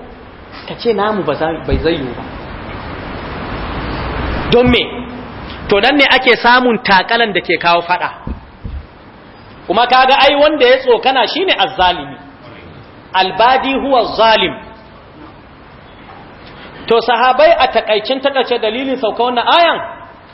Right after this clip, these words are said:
sai suke fahimtan tunda wannan kafiri ne, makiyin Allah bai yi imani da Allah ba, makiyin manzon Allah sallallahu alaihi wasallam, makiyin musulmi, makiyin musulunci, makiyin alqur'ani,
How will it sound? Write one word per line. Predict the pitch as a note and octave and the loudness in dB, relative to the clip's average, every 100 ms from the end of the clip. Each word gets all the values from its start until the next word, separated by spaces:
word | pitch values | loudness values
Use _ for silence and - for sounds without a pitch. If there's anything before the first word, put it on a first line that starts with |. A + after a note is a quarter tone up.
| - - - - - | -20 -20 -20 -20 -20
sai | - G3 G3+ | -4 0 0
suke | A#3+ - G#3 - | 0 0 0 2
fahimtan | F3 D3+ A3+ G#3 F#3+ - | -2 0 -4 0 -2 0
tunda | A3 A#3 G3 | -2 2 2
wannan | G3 A3+ G#3+ F3+ | 2 2 -2 -2
kafiri | - A3 A#3 A3+ F#3 A3+ A#3+ | 0 2 2 0 0 2 0
ne, | A#3 - - - - - - | -2 -6 -20 -20 -20 -20 -8
makiyin | D#3 A3+ A3 G3+ A3 | -4 -4 -2 -2 0
Allah | A3 B3 A#3 F#3+ | -2 2 0 0
bai | |
yi | G3 A3+ A#3 | -4 -4 -4
imani | B3 A#3+ G3+ | -2 -2 -4
da | F#3+ | -4
Allah | A#3 A#3 G#3 | -4 -2 -6
ba, | - - - - - D#3+ | -8 -14 -16 -14 -8 -2
makiyin | G#3+ A#3 A3+ | 0 0 0
manzon | B3 A3 G#3 A#3 | 0 0 0 0
Allah | A#3 A#3+ G#3+ | -2 0 -2
sallallahu | A#3 A#3+ A#3 A3 A#3+ A3+ | -2 -2 0 0 0 0
alaihi | G#3+ A#3 | 0 0
wasallam, | G#3+ A#3 B3+ - - - - - | 0 -4 -4 -14 -18 -20 -20 -8
makiyin | D#3+ G#3+ A3+ A#3 A#3+ A#3+ | 0 2 2 2 2 0
musulmi, | A#3 G#3+ G3 A#3 - - - | 0 -2 -4 -6 -10 -16 -4
makiyin | F3 A#3 A#3+ A3+ A#3 | 0 2 2 0 0
musulunci, | B3+ B3+ C4+ C4 B3 B3 - - | 0 0 0 0 -4 -6 -16 -6
makiyin | E3+ A#3 A#3+ A#3+ | -2 -2 0 -2
alqur'ani, | A#3+ A3+ - G3 G3+ C#4 D4+ | 0 -4 -2 -2 2 2 0